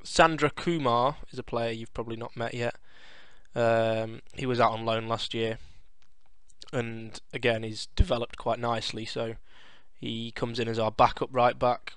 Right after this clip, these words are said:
which unfortunately means, uh, Jagerbom is unlikely to get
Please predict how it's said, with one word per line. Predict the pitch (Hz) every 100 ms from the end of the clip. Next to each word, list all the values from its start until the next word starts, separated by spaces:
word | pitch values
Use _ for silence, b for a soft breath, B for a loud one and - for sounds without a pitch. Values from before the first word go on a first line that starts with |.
| -
which | - -
unfortunately | 135 123 - 170 156 151 147 135
means, | 131 131 127 127 123 - - - -
uh, | 117 113 110 113
Jagerbom | 147 127 123 120 117 113 113
is | 110 - - -
unlikely | 123 113 110 - 123
to | 107 117
get | 113